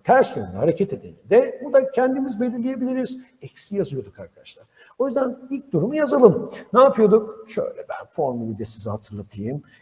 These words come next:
M bir çarpı V bir. Ters yönde hareket ettiği için eksi M iki çarpı V iki diyoruz arkadaşlar.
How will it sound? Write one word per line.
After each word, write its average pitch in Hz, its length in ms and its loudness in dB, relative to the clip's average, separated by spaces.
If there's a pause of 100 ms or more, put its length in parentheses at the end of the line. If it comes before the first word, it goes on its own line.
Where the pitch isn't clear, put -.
(120)
M 269 280 0
bir 294 380 -2
çarpı 127 480 0
V 107 280 -2
bir. - 380 -20
Ters 226 280 4
yönde 92 100 -8
hareket 113 400 -6
ettiği - 280 -12
için 202 360 -2 (220)
eksi 240 760 2
M 220 220 2
iki 262 420 -4
çarpı 95 600 -2 (340)
V 131 100 -6
iki 185 300 0
diyoruz 196 260 6
arkadaşlar. 196 640 8